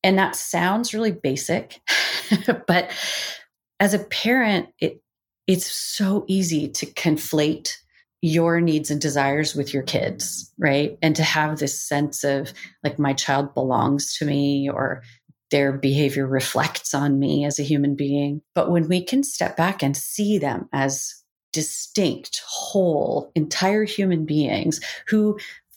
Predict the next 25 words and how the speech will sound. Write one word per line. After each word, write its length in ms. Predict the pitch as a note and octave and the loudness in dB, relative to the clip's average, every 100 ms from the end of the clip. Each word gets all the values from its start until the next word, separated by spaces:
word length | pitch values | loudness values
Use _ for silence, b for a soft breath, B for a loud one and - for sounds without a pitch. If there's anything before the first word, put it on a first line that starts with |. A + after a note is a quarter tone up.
| - | 0
think 260 | G#3 A#3+ | 0 0
maybe 300 | A#3 G#3+ G#3+ | 2 2 2
in 100 | G#3+ | 2
different 320 | G3+ F3+ - - | 0 -2 -2 0
ways 360 | D3+ D3+ D#3 | 2 2 0
than 180 | D3+ D#3 | -2 2
we 120 | D3+ | 2
do, 400 | C#3+ D3 C#3+ C#3 B B B | 2 0 0 -2 B B B
who 440 | - D3+ C#3+ C#3 - | 0 2 2 0 -2
have 280 | - D3 D3 - _ - | 0 0 0 -10 _ -8
slightly 380 | - F3 F#3+ | -2 0 2
different 300 | F3+ F3 - | 0 -2 -2
passions 840 | - D#3 D3+ - D3+ D3 D3+ - - | 0 0 0 0 2 2 0 -2 -2
than 180 | D#3+ D#3 | 0 2
we 120 | D#3 | 2
do, 420 | D3+ C#3+ C#3+ C#3+ C#3+ B B | 2 0 0 -2 -4 B B
but 140 | E3+ | 0
whose 340 | - F3+ D#3 - | 2 2 2 2
needs 460 | D#3+ E3 F#3 F#3+ | 2 4 2 0
and 120 | E3+ D#3+ | 0 0
desires 460 | D#3 D#3 D#3 D3 | 0 0 0 0
are 120 | D3 | 0
no 300 | D3 C#3+ E3 | 0 2 2
less 380 | F#3 E3+ D#3+ - | 2 2 0 -2
important 880 | C#3+ C#3 C#3+ - - G#3+ A#3+ - - | -4 -2 -2 0 -2 -4 -6 -12 -12